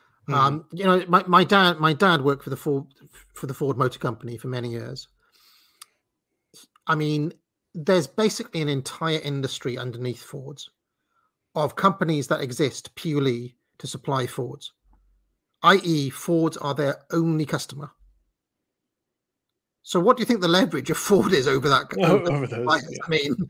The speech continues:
Speaker 2: it's like, okay, um, are you gonna take our offer then? No? All right then, we'll go, we'll get our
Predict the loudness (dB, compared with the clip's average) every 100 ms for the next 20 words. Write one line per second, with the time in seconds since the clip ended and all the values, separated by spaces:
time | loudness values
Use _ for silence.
0 | -10 -20 -6 -4 4 4 4 2 2 2
1 | -8 _ _ -2 4 4 2 -4 -10 _
2 | _ 2 4 2 2 4 4 4 2 2
3 | 2 -4 _ _ _ _ _ _ _ 2
4 | 8 8 8 4 6 8 6 4 0 -2
5 | -2 -2 -2 -4 -4 -4 -4 -10 _ _
6 | -12 -10 -6 -4 -4 -6